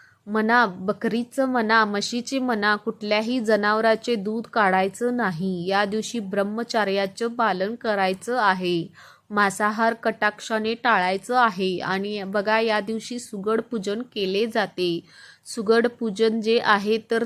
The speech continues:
ते कोणीही करू शकते, घरातलं असं काही नाही, महिला पुरुष कोणीही करू शकते. दुसरी गोष्ट म्हणजे जर स्त्रीला सातवा महिना लागला असेल तर तिने सुगड पूजन करू नये.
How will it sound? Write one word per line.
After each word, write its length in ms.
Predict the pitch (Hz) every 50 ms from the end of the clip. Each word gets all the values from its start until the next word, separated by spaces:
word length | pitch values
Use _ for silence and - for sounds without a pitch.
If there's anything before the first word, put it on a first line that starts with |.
| 233 _ -
ते 80 | 240
कोणीही 560 | 240 240 - 233 220 208 208 220 226 233 262 277
करू 320 | 269 - 247 208 202 226 262
शकते, 500 | - - 269 - - - _ 202 185 170 165 - - 208
घरातलं 500 | 208 226 202 202 214 214 - 233 233 220 -
असं 280 | 214 214 - - 240 233 233
काही 340 | - 220 196 202 180 208 233
नाही, 300 | 240 240 220 208 208 220 240
महिला 440 | 240 233 220 196 196 196 214 214
पुरुष 400 | 226 226 - 233 226 226 233 -
कोणीही 540 | - _ - 214 202 196 196 208 208 226 254 247 -
करू 260 | - 202 190 196 226
शकते. 500 | 254 - - 254 - _ _ 196 180 170 160 160 - _ - - - - _ _ _
दुसरी 340 | - 233 226 - - 214 247
गोष्ट 340 | 226 233 233 226 - - -
म्हणजे 440 | 233 233 233 233 220 208 208 233 233
जर 220 | 220 196 214 220
स्त्रीला 640 | 233 226 - - _ - 214 226 226 220 226 226 233
सातवा 440 | - - 214 202 - 202 196 208 214
महिना 380 | 226 233 220 208 202 214 226 233
लागला 380 | 226 220 208 196 202 208 220 240
असेल 440 | - - 208 - - 220 214 208 -
तर 140 | 226 226 233
तिने 360 | 233 - 233 208 202 214 226
सुगड 380 | 220 - 226 190 208 214 220
पूजन 400 | 220 220 233 214 190 208 214 226 247
करू 400 | - - 208 196 190 214 254 277
नये. 400 | 262 233 196 170 170 175 170